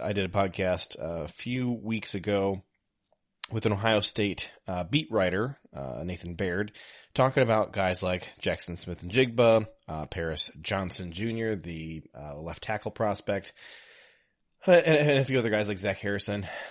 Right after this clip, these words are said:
the defensive end, who all make sense as Packers, um, uh, targets in the f-, honestly, in the first round or, or maybe the second round in the case of, uh, Zach Harrison.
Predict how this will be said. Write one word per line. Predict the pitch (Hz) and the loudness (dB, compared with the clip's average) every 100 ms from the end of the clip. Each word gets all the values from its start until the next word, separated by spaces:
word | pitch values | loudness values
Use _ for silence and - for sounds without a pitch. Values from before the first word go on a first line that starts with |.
| - - | -16 -12
the | 95 87 | -8 -8
defensive | 82 - 95 - 87 - - - | -6 -6 -6 -6 -10 -12 -18 -10
end, | 113 104 98 98 _ _ _ | -6 -4 -6 -10 _ _ _
who | - 117 113 | -4 -2 0
all | 85 107 107 | 2 6 4
make | 107 101 95 | 4 -2 -4
sense | - 107 101 95 - | -4 -4 -4 -8 -6
as | 92 92 90 87 - - | -4 -2 -2 -4 -6 -8
Packers, | - 90 87 85 80 - - - | -6 -6 -6 -8 -6 -8 -8 -10
um, | 82 78 73 71 73 - - _ _ _ _ | -8 -8 -8 -10 -12 -8 -8 _ _ _ _
uh, | 80 80 - | -8 -8 -6
targets | - 107 87 - - | -2 -2 -4 -10 -10
in | 104 98 95 | -8 -6 -6
the | 90 92 | -8 -10
f-, | 92 - - 98 87 | -12 -16 -10 -8 -4
honestly, | 113 107 | -4 -4
in | 98 | -4
the | 90 | -4
first | 104 98 | -4 -4
round | 104 98 92 | -2 -2 -2
or, | 90 76 | -4 -4
or | 87 | -2
maybe | 110 104 | -2 -2
the | 82 | -4
second | 90 85 | -6 -4
round | 87 87 82 _ _ - | -6 -6 -10 _ _ -14
in | 85 | -12
the | |
case | - 85 - | -8 -8 -6
of, | 92 85 80 | -6 -6 -6
uh, | 85 80 | -6 -6
Zach | 82 80 | -6 -8
Harrison. | - 104 87 85 | -4 -4 -4 -8